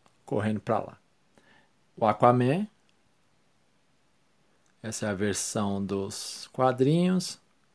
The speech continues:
Aqui. D C. Agora vamos começar. Ah, não.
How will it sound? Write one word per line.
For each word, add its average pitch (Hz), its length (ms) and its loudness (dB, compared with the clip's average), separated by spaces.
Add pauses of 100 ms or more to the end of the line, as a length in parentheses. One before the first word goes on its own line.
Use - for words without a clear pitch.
(1600)
Aqui. 143 680 -6 (2500)
D 110 60 -18
C. 156 580 -4 (1700)
Agora 110 220 -10
vamos 110 720 -10 (180)
começar. - 540 -10
Ah, 139 240 -4
não. 143 320 -6